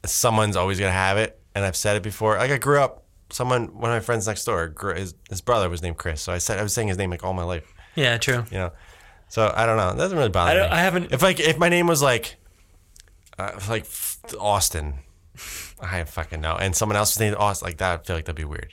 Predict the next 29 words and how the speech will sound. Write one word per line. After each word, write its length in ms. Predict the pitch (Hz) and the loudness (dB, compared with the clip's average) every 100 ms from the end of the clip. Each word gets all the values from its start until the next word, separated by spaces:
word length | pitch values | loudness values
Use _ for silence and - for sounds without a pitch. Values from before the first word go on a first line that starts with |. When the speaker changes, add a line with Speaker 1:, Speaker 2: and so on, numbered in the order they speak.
| - | -10
Speaker 1:
'cause 160 | 92 | 0
not 140 | 110 110 | 2 4
Speaker 2:
Yeah. 180 | 104 95 | 2 2
Speaker 1:
n-, 120 | 110 | 0
as 180 | 101 95 | 2 2
many 140 | 98 | 0
people 160 | 104 90 | 0 0
are 40 | |
named 180 | 87 82 | 0 0
that, 240 | 76 - - | -4 -6 -10
so 140 | 87 | -6
it's 160 | 82 - | -6 -4
like 260 | 85 80 - - - | -6 -8 -18 -6 -4
Speaker 2:
Yeah, 360 | - 143 131 113 | 2 4 4 2
yeah. 220 | - 120 110 - - - _ | 0 -2 -2 -8 -20 -20 _
Speaker 1:
I 60 | 98 | -8
feel 200 | 92 85 | -4 -2
different. 300 | 78 76 - - _ - | -4 -6 -8 -12 _ -4
Speaker 2:
Uh, 60 | |
yeah, 320 | 135 135 127 143 | 2 4 2 2
I, 100 | 139 | 2
I 40 | 135 | 2
don't 220 | 151 151 | 0 0
know 160 | 143 | 2
anybody 340 | 135 135 120 117 | 2 2 2 4
with 100 | 110 | 2
my 220 | 110 107 | 0 -2
name 320 | 110 113 117 110 _ | -2 -2 -4 -10 _
pers-, 240 | - 120 | -4 -4